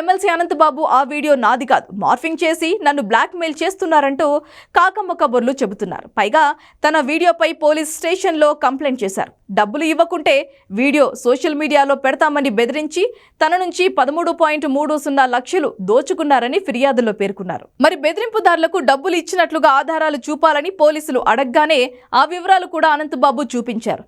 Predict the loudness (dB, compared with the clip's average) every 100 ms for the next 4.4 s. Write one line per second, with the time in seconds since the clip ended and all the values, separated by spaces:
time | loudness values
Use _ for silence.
0 | _ _ 2 2 2 -4 -4 -2 -2 -2
1 | 0 2 2 -2 0 2 2 -2 -6 -6
2 | -2 -2 0 2 2 0 -8 0 2 2
3 | -2 -4 0 2 2 -2 -2 0 -2 -2
4 | -2 2 2